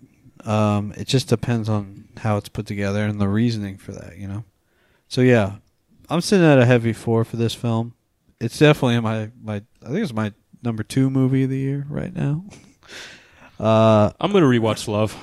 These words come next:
Speaker 1: I'm gonna go back through. I'm gonna rewatch Irreversible with Tappy. I don't think she's seen it. Um,
Speaker 2: I just, I just wanna see if, like, I was just
Speaker 1: I need
Speaker 2: hold
Speaker 1: her
Speaker 2: on.
Speaker 1: to see <laughs> that. Um, then maybe after that I'll watch a Serbian film with her.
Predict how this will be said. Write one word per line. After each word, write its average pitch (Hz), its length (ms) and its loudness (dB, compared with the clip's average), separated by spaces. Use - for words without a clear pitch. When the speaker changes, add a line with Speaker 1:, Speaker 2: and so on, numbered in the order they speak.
Speaker 1:
I'm 185 160 2
gonna 226 160 0
go 156 140 4
back 127 280 4
through. 110 200 6
I'm 113 120 2
gonna 202 200 0
rewatch 147 420 6
Irreversible 113 920 0
with 101 200 -6
Tappy. 98 400 -6
I 95 60 -6
don't 107 160 -8
think 104 160 -8
she's 98 160 -12
seen 104 260 -8
it. 98 320 -6
Um, 101 460 2
Speaker 2:
I 151 60 2
just, 185 280 -4
I 196 60 0
just 240 120 -4
wanna 233 220 0
see 175 200 -4
if, - 120 -8
like, 139 120 -4
I 127 40 -4
was 123 240 -10
just - 420 -12
Speaker 1:
I 120 140 -2
need 131 240 0
Speaker 2:
hold - 0 -
Speaker 1:
her 113 200 6
Speaker 2:
on. 104 80 0
Speaker 1:
to 98 280 -8
see 98 280 -6
<laughs> - 300 -6
that. 98 320 -6
Um, 104 480 -4
then 127 200 0
maybe 123 280 4
after 113 340 2
that 110 100 0
I'll 101 280 0
watch 98 380 -6
a - 60 -12
Serbian 110 520 -4
film 113 240 -6
with 113 140 -6
her. 120 160 -10